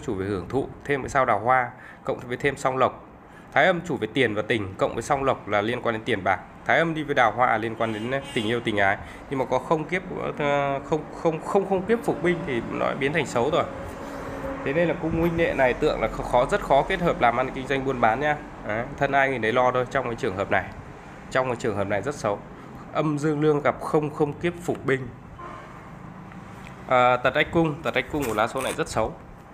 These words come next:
Thứ nhất là mệnh lục hợp với cung tật ách. Tật ách có gì? Vô chính diệu,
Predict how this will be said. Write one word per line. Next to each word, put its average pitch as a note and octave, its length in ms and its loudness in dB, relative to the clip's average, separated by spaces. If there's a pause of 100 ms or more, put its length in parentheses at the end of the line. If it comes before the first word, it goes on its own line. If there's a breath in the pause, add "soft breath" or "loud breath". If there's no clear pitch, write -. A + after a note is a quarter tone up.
(140)
Thứ D3 80 -2
nhất G3 160 2
là B2+ 200 4
mệnh B2 320 2
lục B2 140 -4
hợp A#2 140 0
với G#2 100 -6
cung C#3+ 160 -4
tật - 120 -2
ách. D3 160 2 (380)
Tật - 140 -2
ách - 140 -2 (120)
có B2 100 2
gì? B2 180 0 (680)
Vô D3 200 6
chính C3+ 200 -4
diệu, D3 180 -2